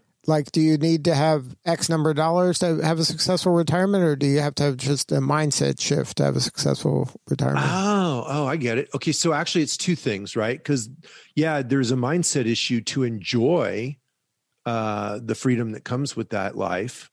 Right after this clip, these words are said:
Speaker 2: right? 'Cause a lot of people have trouble with that, surprisingly. That's wh-, one whole discussion we can go down. But to answer your question on the financial side of it, um, financial independence is really, it's just a ratio, right? So financial independence is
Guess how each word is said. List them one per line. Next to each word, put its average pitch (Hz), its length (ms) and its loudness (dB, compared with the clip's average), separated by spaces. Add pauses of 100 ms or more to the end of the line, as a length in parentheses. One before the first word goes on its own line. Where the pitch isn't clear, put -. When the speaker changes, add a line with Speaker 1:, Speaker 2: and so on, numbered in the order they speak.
Speaker 2:
right? 101 220 -4
'Cause 113 140 -6
a 110 40 -4
lot 110 140 0
of 113 60 -4
people 107 200 -6
have 110 120 -4
trouble 120 240 -2
with 98 100 -4
that, 92 160 -6
surprisingly. 98 560 -6
That's 104 240 -4
wh-, - 420 -12
one 139 300 2
whole 110 240 0
discussion 101 540 -4
we 98 100 -6
can 98 140 -10
go 101 120 -4
down. 98 400 -6 (400)
But 131 140 -2
to 147 100 0
answer 147 260 0
your 131 40 2
question 139 320 -2
on 120 60 -2
the 107 80 -6
financial 123 640 -2
side 101 380 -2
of 101 120 -4
it, 110 240 -2 (500)
um, 120 340 -2
financial 180 400 0
independence 147 720 0
is 123 560 0
really, 139 260 4
it's 117 140 0
just 139 160 -4
a - 20 0
ratio, 120 400 0
right? 95 420 -2
So 117 300 0
financial 131 400 -2
independence 131 560 -2 (320)
is 117 320 0